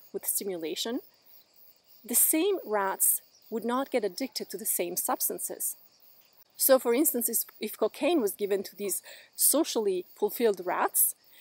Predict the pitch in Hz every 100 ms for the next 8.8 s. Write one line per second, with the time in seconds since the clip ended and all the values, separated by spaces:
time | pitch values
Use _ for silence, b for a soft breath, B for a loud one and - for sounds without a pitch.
0 | B - 226 233 - 202 220 294 240 -
1 | 240 233 311 - 254 - 202 247 226 220
2 | 220 226 196 190 220 233 427 - 226 185
3 | 165 - - _ _ _ _ - - -
4 | _ - 381 370 349 285 233 - 233 277
5 | - 214 - 196 190 196 - 175 - -
6 | - - _ 233 214 254 381 - 262 277
7 | 214 202 202 - 185 180 - 208 196 220
8 | - 170 185 262 190 160 -